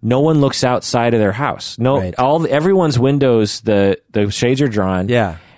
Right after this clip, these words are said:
Speaker 1: And no one's, everyone's just watching T V in, in the den.
Speaker 2: Yeah.
Speaker 1: And so you can walk around the entire house with, with impunity because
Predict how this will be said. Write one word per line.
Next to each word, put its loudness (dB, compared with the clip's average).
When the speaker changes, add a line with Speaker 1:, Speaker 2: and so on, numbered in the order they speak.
Speaker 1:
And 0
no 2
one's, 0
everyone's 0
just -2
watching 0
T -6
V -6
in, 0
in 0
the 2
den. -2
Speaker 2:
Yeah. 0
Speaker 1:
And 0
so 0
you 0
can 0
walk 0
around 0
the 2
entire -2
house -4
with, 0
with -2
impunity -2
because -2